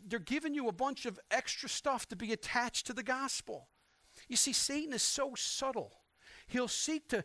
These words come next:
to gain a foothold or territory in your heart or your mind. And Paul's opponents enforced simply dietary restrictions and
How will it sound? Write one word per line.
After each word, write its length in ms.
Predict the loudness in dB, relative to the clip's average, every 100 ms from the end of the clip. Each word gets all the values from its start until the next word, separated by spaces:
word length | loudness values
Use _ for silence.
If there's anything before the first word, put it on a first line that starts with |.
| -4 -6
to 100 | -2
gain 220 | 0 0
a 60 | 0
foothold 600 | -2 -4 0 2 2 2
or 80 |
territory 680 | -2 0 2 2 0 0 0
in 80 | 2
your 120 | 0
heart 300 | 4 4 4
or 80 | 0
your 160 | -2 0
mind. 460 | 2 2 2 0 -6 -12 -4
And 180 | -4 -2
Paul's 360 | 2 2 2
opponents 580 | -4 0 2 2 0 -2
enforced 840 | -4 -4 -6 -2 2 4 2 -2 -8 -10
simply 640 | -2 2 2 0 0 0 0 -8 -14 2
dietary 720 | 6 6 4 2 2 4 4
restrictions 840 | 2 -2 0 -2 -2 -2 0 -2 -6 _ -20 -20 -20 _ _ -6
and 420 | 0 2 0 -2